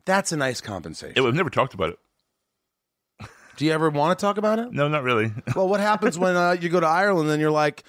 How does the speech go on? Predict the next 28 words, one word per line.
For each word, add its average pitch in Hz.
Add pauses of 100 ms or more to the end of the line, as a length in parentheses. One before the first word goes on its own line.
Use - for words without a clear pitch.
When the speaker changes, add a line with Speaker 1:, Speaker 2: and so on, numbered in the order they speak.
(200)
Speaker 1:
"Oh, 151
uh, 131
Christian, 165
you 160
need 156
back 165
surgery. 117
It's -
gonna 127
cost 147
you 139
twenty-five 143
thousand 135
dollars." 135 (380)
Speaker 2:
<laughs> -
That's -
true. 87
I'll 85
put 117
it 107
on -
my 76
credit 85
card. 73
It'll 69
be 95
all 85
right. 76